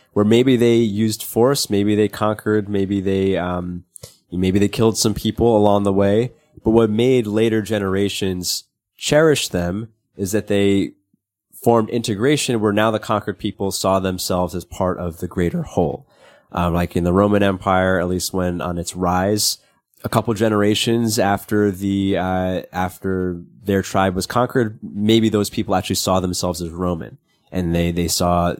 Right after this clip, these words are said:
they saw, while their maybe grandparents' generation saw the Romans as conquerors,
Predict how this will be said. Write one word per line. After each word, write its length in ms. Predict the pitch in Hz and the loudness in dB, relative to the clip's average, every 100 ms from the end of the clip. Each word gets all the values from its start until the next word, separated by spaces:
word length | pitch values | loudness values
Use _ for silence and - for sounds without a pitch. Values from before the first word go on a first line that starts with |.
| - | -12
they 360 | - 95 104 | -14 2 2
saw, 440 | 101 101 95 92 90 _ | 4 2 2 2 -2 _
while 220 | 104 95 | 0 2
their 240 | 92 92 90 | 2 0 -2
maybe 260 | 92 92 92 | -2 -2 -2
grandparents' 580 | 98 98 92 101 95 | 0 0 0 -2 -2
generation 560 | - 92 92 95 - 95 | -2 0 0 0 -2 -4
saw 180 | - 92 | 0 0
the 100 | 87 | 0
Romans 340 | 92 92 90 | -2 -2 -4
as 100 | - | -6
conquerors, 640 | - 139 131 120 113 113 | -2 -2 0 2 2 2